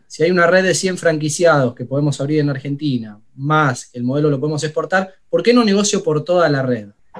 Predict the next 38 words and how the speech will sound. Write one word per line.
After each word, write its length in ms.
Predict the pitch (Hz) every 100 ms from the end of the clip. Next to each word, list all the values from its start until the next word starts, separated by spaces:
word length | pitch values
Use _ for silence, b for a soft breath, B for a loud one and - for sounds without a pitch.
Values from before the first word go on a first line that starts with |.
| - -
Y 60 | 143
así 220 | 139 220
fue 160 | 214
un 60 | 196
poco 180 | 190 180
como 180 | 165 156
empezó 400 | 147 147 160 165
esto, 340 | 131 - 107
que 80 | 117
te 100 | 110
digo, 160 | 131 120
fue 120 | -
un 80 | 131
poco 220 | 147 147
de 100 | 135
casualidad. 760 | 131 131 135 127 127 143 185 - _ _ _ _ -
Hicimos 300 | 147 175 180
una 140 | 170
negociación 500 | 160 151 151 175 175
con, 420 | 165 151 143 139
con 260 | - 135 131
Rappi, 380 | 151 190 202 196
con 160 | 143
Pedido 180 | 131 139
Ya 160 | 131 160
y 40 |
con 200 | 156 143
Globo 360 | 147 180 185 170
para 220 | 131 123
los 180 | 120 120
cien 200 | 151 151
locales. 560 | 131 156 185 208 - _ _ _ _ _ _ - _ -
Eh, 260 | 127 123
negociamos 440 | 131 127 131 170 147
una 120 | 151
comisión 300 | 139 135 160
muy 260 | 156 196 180
baja 420 | 180 175 202 240